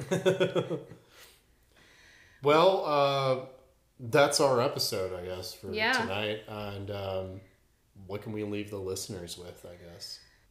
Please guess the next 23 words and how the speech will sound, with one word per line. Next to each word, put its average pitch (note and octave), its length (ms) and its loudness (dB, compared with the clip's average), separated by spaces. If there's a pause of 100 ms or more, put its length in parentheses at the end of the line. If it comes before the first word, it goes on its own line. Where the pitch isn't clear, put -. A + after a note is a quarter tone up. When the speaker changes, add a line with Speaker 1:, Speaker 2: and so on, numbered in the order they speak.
(320)
Speaker 2:
Well, B3+ 120 -8
since B3+ 240 -8
it - 20 -4
was A3+ 100 -6
a G#3+ 60 -8
serious G3+ 300 -8
episode, F3 360 -10
maybe E3+ 220 -12
some F3 180 -12
actual F3+ 460 -6
advice. F3+ 460 -8 (320)
Speaker 1:
Yeah. G3+ 160 -2
Speaker 2:
Again, F#3+ 340 -4
like - 160 -6
I - 80 -8
said, F3+ 320 -10 (1200)
if G#3 180 -8
you G#3+ 280 -6
are F#3+ 440 -2
passionate A3+ 640 -4
about F3+ 540 -6
true F#3 180 -6
crime, D4 360 -4